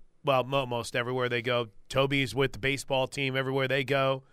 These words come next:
So there's a little bit more inside information there on that than there is here. But I, I agree with you a thousand percent, Marcos. I don't feel like we've talked enough, Josh, about what baseball accomplished this weekend. That's huge.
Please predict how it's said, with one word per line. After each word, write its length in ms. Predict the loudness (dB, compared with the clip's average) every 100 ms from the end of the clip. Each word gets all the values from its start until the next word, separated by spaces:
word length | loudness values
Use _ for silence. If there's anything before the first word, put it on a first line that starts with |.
| _ _ _ _ _ _
So 200 | 4 6
there's 380 | 8 4 4 -4 0
a 40 |
little 240 | 6 8
bit 160 | 8 4
more 180 | 4 4
inside 380 | 2 2 2 2
information 840 | -2 -4 -2 -2 -4 -6 -6 -8
there 260 | -2 0 2
on 140 | 0 -2
that 300 | -2 -2 -4
than 100 | -2
there 140 | 0
is 220 | 0 -2
here. 340 | -2 0 0 -2 -14 -20 _ _ _ _ _ _ -10 -2
But 160 | 4
I, 280 | 8 8 6 -2 -20 -20 -4 4
I 180 | 6
agree 340 | 6 4 4 4
with 120 | 4
you 100 | 4
a 40 |
thousand 380 | 4 2 2 -2
percent, 340 | -4 0 0 2
Marcos. 480 | -2 0 -2 -2 4
I 140 | 4
don't 280 | 6 2 -4
feel 240 | -2 0
like 220 | 2 0 -2
we've 160 | -4
talked 300 | 0 0 0
enough, 240 | -6 -6 -4
Josh, 360 | -2 0 -2
about 240 | -2 -2 0
what 220 | 0 0
baseball 460 | -4 -4 -2 -2
accomplished 560 | -2 -2 -2 -4 -10 -10
this 200 | -10 -10
weekend. 260 | -12 -12 -10
That's 160 | -10
huge. 600 | -8 -2 -2 -2 -8 -12